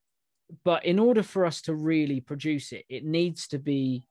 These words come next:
injection molded or, you know,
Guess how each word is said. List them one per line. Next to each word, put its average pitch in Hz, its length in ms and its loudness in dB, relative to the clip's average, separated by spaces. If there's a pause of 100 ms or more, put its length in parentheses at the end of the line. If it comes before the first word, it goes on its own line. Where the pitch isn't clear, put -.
(460)
injection 143 540 -2
molded 113 580 -8 (260)
or, 123 480 -4 (360)
you 131 140 -6
know, 113 280 -6